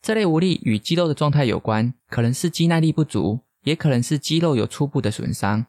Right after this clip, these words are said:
所以功能表现不良。第三种是痛而无力，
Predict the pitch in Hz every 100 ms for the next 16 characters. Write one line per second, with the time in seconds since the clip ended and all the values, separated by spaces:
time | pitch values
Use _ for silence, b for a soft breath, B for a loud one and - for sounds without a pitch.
0 | _ - 147 156 - 135 131 127 110 127
1 | 120 117 - - 127 _ _ _ _ 226
2 | 208 208 151 123 - 160 - - - 185
3 | 131 117 113 123 131